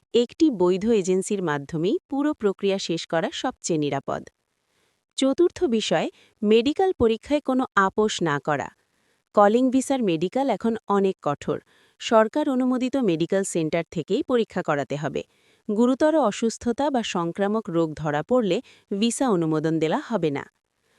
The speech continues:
পঞ্চম বিষয়, যোগ্যতা ও বয়সের শর্ত মানা। নির্ধারিত বয়সসীমার মধ্যে থাকতে হবে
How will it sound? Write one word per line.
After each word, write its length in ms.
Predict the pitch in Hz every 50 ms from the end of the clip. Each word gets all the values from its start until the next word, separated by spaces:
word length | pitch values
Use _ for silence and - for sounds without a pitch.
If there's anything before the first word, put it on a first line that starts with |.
| _ _ _ _ _ -
পঞ্চম 400 | 226 220 226 247 - - 330 330 294
বিষয়, 380 | 208 170 156 - 175 175 262 370 - _ _ _ _ -
যোগ্যতা 640 | 208 185 226 240 226 220 214 277 269 - 294 294 294 -
ও 40 | 220 202
বয়সের 540 | 170 175 170 165 185 226 233 - 294 277 -
শর্ত 340 | - - 202 175 - _ 175
মানা। 340 | 156 151 143 135 139 143 - - _ _ _ _ _ _ _ _ _ _
নির্ধারিত 540 | 214 214 226 240 208 220 247 254 269 247 277
বয়সসীমার 680 | 269 208 185 165 156 156 170 - - 190 175 175 175 170
মধ্যে 320 | 160 151 147 - - 208 202
থাকতে 360 | - 175 139 - _ - 175
হবে 260 | 180 214 214 233